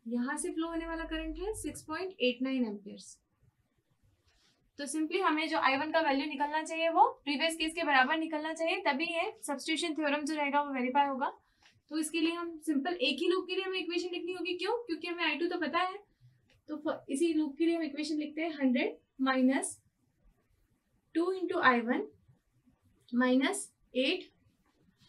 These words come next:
आई वन माइनस सिक्स पॉइंट एट नाइन will equal to zero। जब आप इसको सॉल्व करते हैं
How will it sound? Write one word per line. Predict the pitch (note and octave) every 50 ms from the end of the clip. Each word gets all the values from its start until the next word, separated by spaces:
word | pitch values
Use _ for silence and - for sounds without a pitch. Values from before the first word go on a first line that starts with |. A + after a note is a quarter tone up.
| _ _ -
आई | - A#3+ A#3+
वन | B3 D4+ F4+ F#4+
माइनस | F#4+ F#4 E4+ D#4+ E4 F#4 G4+ - - - - _ _ _ _ _ _ -
सिक्स | - D4 C#4+ B3+ - -
पॉइंट | - D4+ D4+ D#4+ F#4 F4+ - _ _ _ _ _ -
एट | A#3 B3 B3 B3
नाइन | A#3+ B3+ C4 D#4 G#4 G#4 - _ _ _ _ _ _ - _ _ _ _ _ _ _ _ _ _ _ _ _ _ _ _ _ _ _ _ _ _ -
will | A#3+ C4+ B3+
equal | B3 - A3+ G#3+ G#3 G#3+
to | - D#4+ A4 - - - _ _ _ - _ _ _ _ _
zero। | G#3 G#3 A#3 G#3+ G#3 G3 F#3+ F3+ - - - _ _ _ _ _ _ _ - - _ -
जब | C4 D4
आप | D#4+ F4 G4
इसको | F4+ - - F4+
सॉल्व | F4 E4 C4+ B3+ C4 C4+ -
करते | E4+ D#4 - - C4+
हैं | C4+ C4 C4 C#4 A4